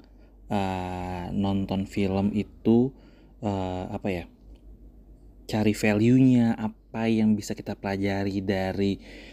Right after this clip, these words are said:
eh, filmnya, cuma mau melihat action-nya aja atau cuma mau lihat visual effect-nya.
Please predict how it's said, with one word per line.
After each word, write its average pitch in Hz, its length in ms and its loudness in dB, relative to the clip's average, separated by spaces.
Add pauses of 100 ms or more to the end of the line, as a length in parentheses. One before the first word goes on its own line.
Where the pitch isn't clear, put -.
(380)
eh, 101 240 2
filmnya, 117 560 4
cuma 104 320 4
mau 92 800 -6
melihat 92 560 -6
action-nya 101 480 -2
aja 110 720 2
atau 90 160 -8
cuma 95 240 -6
mau 92 400 -4
lihat 90 160 -8
visual 104 480 -2
effect-nya. - 480 2